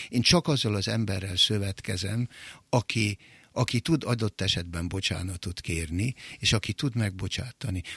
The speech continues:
Ugyanis olyan ember nincs, aki nem téved, aki nem hibáz. Most ebben az esetben ezt be kell vallani, és én úgy gondolkodom, hogy aki,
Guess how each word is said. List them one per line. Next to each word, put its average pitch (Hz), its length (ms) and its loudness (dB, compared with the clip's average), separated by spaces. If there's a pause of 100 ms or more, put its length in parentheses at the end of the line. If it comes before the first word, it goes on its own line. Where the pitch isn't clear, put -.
Ugyanis 147 280 8
olyan 156 180 6
ember 117 260 6
nincs, 107 220 4
aki 92 200 -2
nem 92 200 0
téved, 78 460 -6
aki - 200 -8
nem 85 200 -4
hibáz. 76 480 -6 (160)
Most - 220 -4
ebben 143 320 2
az 123 160 2
esetben 95 500 -2
ezt 90 240 -4 (200)
be 85 160 -4
kell 80 240 -6
vallani, 82 640 -4 (520)
és 110 360 0
én 113 240 0
úgy 147 200 0
gondolkodom, 110 960 4 (240)
hogy 117 400 0
aki, 107 540 0